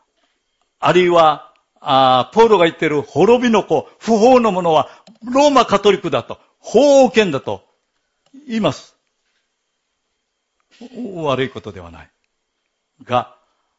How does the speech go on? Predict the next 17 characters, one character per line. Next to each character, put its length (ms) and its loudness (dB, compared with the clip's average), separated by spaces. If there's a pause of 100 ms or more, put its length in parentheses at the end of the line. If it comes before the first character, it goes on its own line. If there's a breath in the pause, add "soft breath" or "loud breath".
(140)
マ 180 -8
ル 140 -12
チ 240 -16
ン・ 140 -16
ル 140 -20
ー 20 -20
テ 160 -20
ル 120 -20
が 200 -20 (960)
一 320 -20
番 420 -14
恐 300 -20
れ 80 -14
た 140 -16
言 300 -20
葉 120 -20
は 240 -18